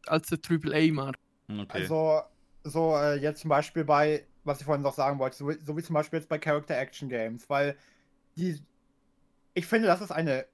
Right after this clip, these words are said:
Speaker 3: ein gutes Beispiel von einer Kompromisslösung, weil jetzt mal zum Beispiel bei solchen Spielen wie Devil May Cry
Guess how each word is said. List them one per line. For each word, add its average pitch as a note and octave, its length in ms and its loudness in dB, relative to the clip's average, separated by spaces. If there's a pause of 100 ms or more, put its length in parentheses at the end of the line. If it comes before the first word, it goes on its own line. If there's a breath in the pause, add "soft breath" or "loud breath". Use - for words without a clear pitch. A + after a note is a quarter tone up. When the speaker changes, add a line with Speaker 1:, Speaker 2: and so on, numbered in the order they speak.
Speaker 3:
ein D#3 100 -4
gutes F3 300 -4
Beispiel F3+ 320 2
von F3+ 140 -2
einer F3 80 -6
Kompromisslösung, E3+ 1000 -4
weil D3 200 0
jetzt D3+ 140 -6
mal D#3 280 0
zum - 140 -6
Beispiel D#3 280 -4
bei C#3+ 180 0
solchen C#3+ 260 -6
Spielen D#3 360 -6
wie C#3+ 100 -4
Devil C#3+ 220 -2
May B2 120 -4
Cry D3+ 540 -2